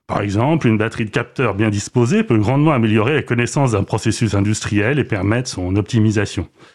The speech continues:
C'est d'ailleurs l'argument des villes connectées, Smart Cities pour faire chic, qui imaginent un déploiement à grande échelle du numérique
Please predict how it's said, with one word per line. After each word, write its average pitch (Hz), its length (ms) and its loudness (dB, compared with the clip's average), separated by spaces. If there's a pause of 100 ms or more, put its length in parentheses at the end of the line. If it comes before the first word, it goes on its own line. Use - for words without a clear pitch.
(140)
C'est 131 180 0
d'ailleurs 139 300 2
l'argument 151 460 0
des 120 140 2
villes 135 180 2
connectées, 135 600 0
Smart - 340 -4
Cities 101 420 -6
pour 92 140 -6
faire 98 140 -4
chic, - 340 -4 (380)
qui 160 140 0
imaginent 190 400 4
un 123 80 0
déploiement 170 520 2
à 120 80 0
grande 185 240 0
échelle 170 300 2
du 123 100 4
numérique 123 560 2